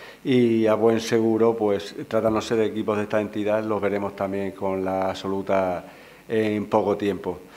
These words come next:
Así es que, como digo, es un torneo que, de los que hacen afición, de los que fomentan el deporte entre los más pequeños,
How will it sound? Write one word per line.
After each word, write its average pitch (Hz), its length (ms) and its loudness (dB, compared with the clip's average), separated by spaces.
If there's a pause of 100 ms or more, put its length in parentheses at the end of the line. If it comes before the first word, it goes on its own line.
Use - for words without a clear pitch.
(280)
Así 107 260 -2
es 104 60 -4
que, 113 120 0
como 104 220 2
digo, 98 220 2
es 95 240 -4
un 101 320 -6
torneo 101 580 -2
que, 95 500 -2
de 101 80 -6
los 98 120 -4
que 113 80 -2
hacen 104 220 -4
afición, 107 500 -4
de 110 80 0
los 104 100 -2
que 101 80 -12
fomentan 107 460 -2
el 107 100 -2
deporte 107 680 -2
entre 104 360 -6
los 101 400 0
más 110 240 0
pequeños, 113 800 0